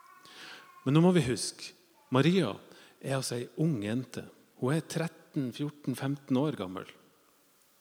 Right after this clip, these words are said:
Der omkring. En fattig tenåringsjente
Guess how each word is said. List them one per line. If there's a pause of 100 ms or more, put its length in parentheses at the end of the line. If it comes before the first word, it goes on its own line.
Der
omkring. (320)
En
fattig
tenåringsjente